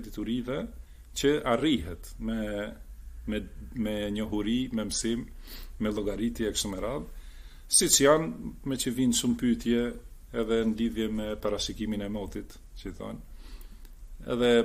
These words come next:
ai parashikim, do të thënë, nuk është parashikim në bazë të fallit, po është parashikim në bazë të, e, asaj që është e dukshme. Do të thënë, në bazë të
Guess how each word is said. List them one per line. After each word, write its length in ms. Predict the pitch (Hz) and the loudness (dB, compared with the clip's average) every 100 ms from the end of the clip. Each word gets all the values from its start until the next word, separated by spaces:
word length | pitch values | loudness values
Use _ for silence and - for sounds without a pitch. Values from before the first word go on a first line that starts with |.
| 113 117 | 4 2
ai 200 | 117 113 | 2 2
parashikim, 600 | 117 110 107 - 143 139 - | 4 4 2 -2 -4 -4 -4
do 120 | 123 | -2
të 100 | 120 | 2
thënë, 120 | 123 | 2
nuk 100 | 127 147 | 4 2
është 120 | - | 6
parashikim 540 | 143 135 131 151 139 127 | 6 4 2 0 0 0
në 140 | 127 123 | 2 4
bazë 240 | 127 - | 4 2
të 80 | - | 4
fallit, 500 | 131 104 113 170 - - - - - - | 6 6 2 -2 -8 -16 -16 -18 -18 -4
po 140 | 180 | 0
është 140 | 170 151 | 2 4
parashikim 480 | 135 - 127 165 127 | 4 2 -2 -2 0
në 60 | |
bazë 320 | 131 160 - - - | 2 2 0 -2 0
të, 120 | 151 175 | 0 0
e, 920 | 202 - - - - - - - 127 117 127 | -2 -12 -18 -20 -20 -16 -14 -6 -2 -2 2
asaj 200 | 113 156 147 | 4 4 4
që 100 | 151 | 4
është 160 | - 123 | 4 4
e 60 | 151 | 6
dukshme. 380 | 131 - 104 87 - - - | 4 2 0 -6 -8 -10 -10
Do 80 | 120 | -6
të 120 | 120 | -2
thënë, 160 | 127 127 | 2 2
në 80 | 117 | 4
bazë 280 | 120 120 - | 4 2 0
të 140 | 107 | 0